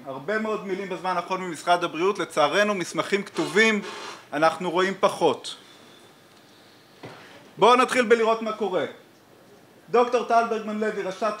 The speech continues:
שירותי בריאות הנפש במשרד הבריאות, בריאיון לרדיולוגים ברשת ב', אומרת, "לאו דווקא צריך להגיע להבחנה. אין צורך להגיע להבחנה על מנת לקבל טיפול במסגרת הרפורמה." לעומת זאת,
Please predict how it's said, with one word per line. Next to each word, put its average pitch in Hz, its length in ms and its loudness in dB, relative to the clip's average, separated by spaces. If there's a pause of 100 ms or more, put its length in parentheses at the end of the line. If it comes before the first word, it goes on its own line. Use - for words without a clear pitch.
שירותי 196 320 -6
בריאות 196 300 -6
הנפש 190 360 0
במשרד 170 460 -2
הבריאות, 175 360 0
בריאיון 175 760 0
לרדיולוגים 170 1040 -4
ברשת 170 340 -6 (120)
ב', 214 140 0 (500)
אומרת, 202 600 0 (1080)
"לאו 233 260 4 (120)
דווקא 254 320 4
צריך 240 320 -6
להגיע 214 340 2
להבחנה. 196 600 -2 (540)
אין 247 260 0
צורך 233 300 2
להגיע 208 280 4
להבחנה 196 420 2
על 196 80 4
מנת 190 280 2
לקבל 185 320 4
טיפול 180 440 2
במסגרת 175 480 2
הרפורמה." 165 640 4 (540)
לעומת 196 400 4
זאת, 143 280 0